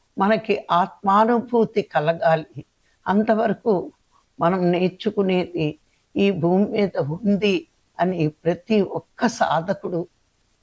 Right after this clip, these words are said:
తెలుసుకోవాలి. అయితే ఇక్కడ మనము కొద్దిపాటి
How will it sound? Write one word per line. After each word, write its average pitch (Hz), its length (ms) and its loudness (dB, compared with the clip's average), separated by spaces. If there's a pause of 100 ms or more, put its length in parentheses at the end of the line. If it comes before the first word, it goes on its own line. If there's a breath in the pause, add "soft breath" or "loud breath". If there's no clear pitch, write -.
(100)
తెలుసుకోవాలి. 147 840 -4 (800 soft breath)
అయితే 214 300 0 (560)
ఇక్కడ 220 300 0 (720)
మనము 196 320 2
కొద్దిపాటి 175 1000 -2